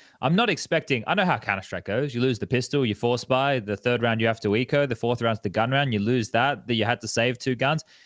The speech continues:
you're fucking four or five rounds in the hole. Like, I, like, I get it. We're, we're doing M R, M R twelve now as well, so it can get away from you.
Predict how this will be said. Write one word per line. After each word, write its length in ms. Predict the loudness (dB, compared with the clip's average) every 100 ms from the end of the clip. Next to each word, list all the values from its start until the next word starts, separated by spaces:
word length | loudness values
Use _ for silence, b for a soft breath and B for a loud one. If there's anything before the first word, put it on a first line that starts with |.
| B
you're 100 | -4
fucking 240 | 0 0 -2
four 260 | 0 0
or 60 | 2
five 240 | 2 2
rounds 220 | 2 -2 -2
in 40 |
the 60 | -2
hole. 320 | 0 -2 -6
Like, 160 | -10 -8
I, 180 | -8 -8 -6
like, 240 | -6 -6 -4
I 60 | 0
get 180 | 2
it. 180 | 0 -2 -6
We're, 160 | -4 -2
we're 160 | 0 -2
doing 320 | 0 0 2
M 160 | 2
R, 180 | 2 2
M 120 | 2
R 60 | 0
twelve 260 | 0 0 0
now 160 | 0
as 140 | 0 0
well, 180 | 0 0
so 140 | -2
it 80 | -2
can 80 | -2
get 120 | 0
away 220 | 2 0
from 220 | 0 -2
you. 100 | -2